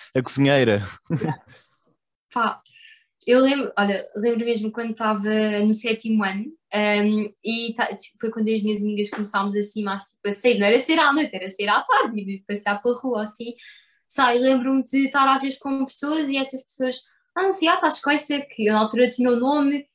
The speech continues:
Speaker 2: que era Flor underscore Masterchef underscore P T. "Ah, não sei o quê, estás com essa que tem Masterchef no nome do Insta." Ahm, e eu sei que as pessoas não diziam isso no sentido de ofender, diziam no sentido de brincar, mas era uma coisa que na altura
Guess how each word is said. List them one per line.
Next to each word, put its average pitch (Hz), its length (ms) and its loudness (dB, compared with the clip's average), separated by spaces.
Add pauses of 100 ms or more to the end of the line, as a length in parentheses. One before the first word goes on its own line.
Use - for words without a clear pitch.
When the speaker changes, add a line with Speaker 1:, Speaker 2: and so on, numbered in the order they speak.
(160)
Speaker 2:
que 254 80 -2
era 247 380 4
Flor 285 380 -4
underscore 269 640 -2 (140)
Masterchef 320 800 -4 (280)
underscore 262 760 -8
P 214 120 -10
T. - 240 -16 (500)
"Ah, 349 180 -4
não 381 100 -8
sei 320 160 -8
o - 40 -12
quê, 330 100 -2
estás 294 420 -4
com 240 180 -6
essa 269 300 -4
que - 160 -12
tem 233 140 -2
Masterchef 233 600 -4
no 226 120 -2
nome 226 240 2
do 202 120 -2
Insta." 226 360 -4 (540)
Ahm, 247 380 2 (280)
e 277 120 4
eu 320 160 4
sei 320 160 4
que 285 80 0
as 277 60 -2
pessoas 285 120 0
não 294 120 2
diziam 285 260 0
isso 277 460 -2
no 262 120 0
sentido 269 300 -2
de 262 60 -2
ofender, 254 440 -2
diziam 220 280 -6
no 226 60 -10
sentido 233 240 -8
de 208 60 -4
brincar, 226 540 -2 (540)
mas 262 440 2
era 269 140 4
uma 269 160 2
coisa 285 300 -2
que 294 100 -10
na 294 100 -2
altura 285 640 -4